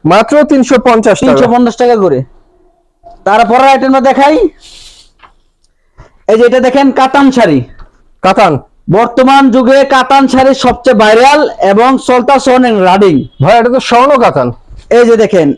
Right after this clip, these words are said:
Speaker 1: একদম সোনালী রঙের অনেক সুন্দর একটা
Speaker 2: এক একজন
Speaker 1: কাতান।
Speaker 2: এক একটা বলে, কাঞ্চি বরণ বলে, কাতান শাড়ি বলে, যার যেটা মনে চায়।
Speaker 1: হ্যাঁ, সোনালী
Speaker 2: সেটাই বলে।
Speaker 1: কাতান, দেখার মতো একটা কাতান।
Speaker 2: জি, দাম ধরবো মাত্র পাঁচশো টাকা পিস।
Speaker 1: পাঁচশো টাকায়?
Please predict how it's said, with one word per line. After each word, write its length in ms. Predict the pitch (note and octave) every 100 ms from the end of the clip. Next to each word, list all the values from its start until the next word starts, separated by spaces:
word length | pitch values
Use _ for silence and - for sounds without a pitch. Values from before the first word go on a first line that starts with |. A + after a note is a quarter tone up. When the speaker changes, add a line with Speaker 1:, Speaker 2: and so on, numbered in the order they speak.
| _
Speaker 1:
একদম 280 | F3 G#3 C4
সোনালী 420 | B3+ B3 C#4 C#4+
রঙের 320 | C#4 C4 C#4
অনেক 200 | C4 A#3+
সুন্দর 680 | A#3+ C4 C4 C4 D#4 D4 C#4+
একটা 280 | C4+ A#3 -
Speaker 2:
এক 60 | A3
একজন 180 | A#3 C#4
Speaker 1:
কাতান। 240 | A3+ C#4
Speaker 2:
এক 160 | C#4 C4
একটা 240 | C4 C4
বলে, 320 | B3+ C#4 D4 -
কাঞ্চি 380 | - A3+ B3 B3+
বরণ 300 | C4 C4 C4
বলে, 240 | B3+ B3+ B3
কাতান 380 | B3 B3 C4
শাড়ি 260 | B3 B3 B3+
বলে, 220 | A#3+ B3
যার 280 | G3 G3+ G#3
যেটা 220 | A#3 A#3+
মনে 240 | A#3+ B3 A#3+
চায়। 240 | B3 C4+ A#4 -
Speaker 1:
হ্যাঁ, 360 | F3 F#3 E3
সোনালী 260 | - - B3+
Speaker 2:
সেটাই 280 | F#3 A3 G3+
বলে। 200 | D#3 D#3
Speaker 1:
কাতান, 280 | E3 D#3
দেখার 440 | D#3+ G#3 A#3 C#4 C4
মতো 200 | A#3+ A#3
একটা 180 | G#3+ G3+
কাতান। 300 | F3 D#3+ C3+ D3
Speaker 2:
জি, 240 | E3 D#3
দাম 260 | C#3 A3 B3
ধরবো 160 | B3 B3+
মাত্র 600 | C4 C4 - C#4+ D#4 E4+ -
পাঁচশো 280 | - A3+ A#3+
টাকা 220 | G#3+ F#3+
পিস। 240 | D3 C3 -
Speaker 1:
পাঁচশো 300 | G#3 - D#4
টাকায়? 300 | G#3+ D3